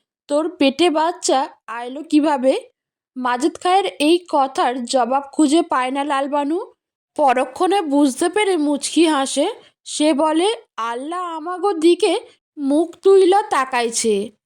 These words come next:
কবিরাজ ভুল বলেছিল, আপনি অক্ষম নন, তাই আমি পোয়াতি হয়েছি।" লালবানুর চোখে মুখে হাসি ফুটে ওঠে।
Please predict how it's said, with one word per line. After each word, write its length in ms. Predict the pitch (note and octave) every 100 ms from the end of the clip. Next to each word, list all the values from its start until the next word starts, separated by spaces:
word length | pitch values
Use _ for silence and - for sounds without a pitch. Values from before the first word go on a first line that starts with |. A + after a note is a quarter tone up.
| _
কবিরাজ 580 | C#4+ B3+ C#4 E4 F#4 E4+
ভুল 380 | A#3+ A#3 D4+ E4
বলেছিল, 580 | D#4+ E4 F4 E4+ D#4+ F4+ C5 - _ _ -
আপনি 480 | B3 B3 C#4 E4 G4
অক্ষম 500 | D4 B3+ - D4+ C#4+
নন, 460 | C4 G#3 F#3+ F#3+ - _ _ _ _
তাই 380 | C4 B3 C#4+ F4+
আমি 240 | F4+ F#4+
পোয়াতি 580 | G4+ D#4+ D#4+ D#4 D#4+ F#4
হয়েছি।" 520 | F4 F4 F4+ - F#4+ C#5 - _ _ -
লালবানুর 640 | B3+ A#3 A#3 C4+ D4+ G4
চোখে 360 | G4 D#4+ D4+ F4
মুখে 340 | F#4+ G4+ F#4+
হাসি 380 | C4+ B3+ C4 F4
ফুটে 300 | D#4+ D4+ E4
ওঠে। 280 | E4 E4+